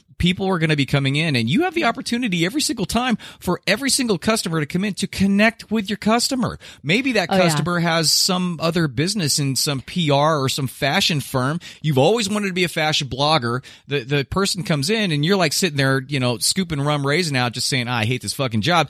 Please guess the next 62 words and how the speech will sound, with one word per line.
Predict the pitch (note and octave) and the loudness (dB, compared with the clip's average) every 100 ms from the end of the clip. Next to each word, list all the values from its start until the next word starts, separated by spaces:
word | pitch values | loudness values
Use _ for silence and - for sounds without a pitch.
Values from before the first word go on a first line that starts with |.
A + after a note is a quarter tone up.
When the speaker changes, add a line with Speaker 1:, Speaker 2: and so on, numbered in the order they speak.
| - | -4
Speaker 2:
Totally, | - A3+ A3 F#3+ F3 | 2 4 6 4 4
Speaker 1:
They're | A3 | 4
Speaker 2:
you're | G3+ | 2
gonna | G3 | 2
Speaker 1:
not, | F#3+ | 0
Speaker 2:
miss | F3 E3+ | 2 2
it. | D#3 | 2
Speaker 1:
you're | C4 | 2
not, | F#4+ F#4 | 0 -2
yeah, | - F4 A4 G#4 | -2 0 0 -2
they're | A#3 | -2
not | C#4+ D4+ | -2 -2
gonna | B3+ | -2
wanna | C4 C4 | -2 -2
connect | - B3 D4 - | -2 0 -2 -4
with | F#4+ A3+ | -4 0
you. | A#2 D2 - _ _ _ _ _ - | -2 -4 -14 _ _ _ _ _ -6
So, | - A3+ G#3+ G#3 | 0 2 4 2
Speaker 2:
For | G3+ | 0
Speaker 1:
it, | F3+ | 0
Speaker 2:
sure. | F3 D#3 D3 | 0 2 2
Speaker 1:
but | A#3 | 2
if | G#3 | 0
you're | G3 F#3+ | 0 2
open | C4 A3 | 2 -2
and | G3+ | -2
say, | A3+ A3 - - | 0 -2 -8 -8
"Hey, | C#4 F4+ | -4 -2
you | E3 E3+ | 0 0
know, | A3+ | 0
how's | F#3 G#3 | 0 -2
it | G#3 | -4
going? | C4 E4 A2+ | -4 -4 -4
Good | D3+ C#3+ F3 G3+ | -4 -6 -8 -4
day, | G#3 | -4
blah, | E3+ F#3 | -2 -2
blah, | E3+ | -2
blah. | F#3 F3+ | -2 2
Oh, | G3 | 2
that's | D#3+ D3 | 2 -2
a | F#2 | -2
great | G#2 D3+ B2+ | -2 -4 -2
necklace." | C#3+ - A#2+ B2+ | -2 -2 -4 -2
I | B2 | -2
don't | G#2+ | -4
know. | - - - | -6 -12 -6
And, | D#3+ | -2
you | F#3 | 2
Speaker 2:
Yeah, | F4 D#4+ | 4 2
Speaker 1:
know, | F#3+ | 2
you | |
Speaker 2:
totally. | F4 G#4+ G4+ C4 | 2 4 4 4
Speaker 1:
fa-, | |
Speaker 2:
Where | C4 E4+ | 4 2
Speaker 1:
you | |
Speaker 2:
did | F4 | 2
Speaker 1:
know, | |
Speaker 2:
you | F#4+ | 2
get | G#4 | 2
it? | A#4 A4 D#4 G#3 F#3+ | 4 4 4 4 2
Speaker 1:
fashions, | A3+ G3+ | -2 -4
yeah. | D#4+ | -8